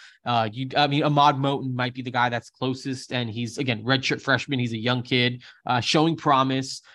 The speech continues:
but there's just not enough of those types of guys. And I think that's what they're trying to figure out here in the portal is, is, is finding a guy like that, is finding a dude who, you know, who, who has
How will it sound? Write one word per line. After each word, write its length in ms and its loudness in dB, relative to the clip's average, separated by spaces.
but 200 -2
there's 180 2
just 240 -2
not 300 2
enough 320 -2
of 80 -10
those 180 -8
types 220 0
of 80 -8
guys. 160 2
And 80 -2
I 40 -2
think 140 -8
that's 160 -4
what 100 -4
they're 120 -4
trying 400 0
to 100 -12
figure 260 -2
out 200 2
here 100 -6
in 80 -4
the 80 -8
portal 460 -4
is, 500 -6
is, 220 -2
is 180 -6
finding 420 0
a 40 -2
guy 200 4
like 180 -2
that, 340 2
is 240 -12
finding 460 -2
a 60 -6
dude 380 -2
who, 420 -6
you 220 0
know, 240 4
who, 400 -4
who 180 2
has 440 4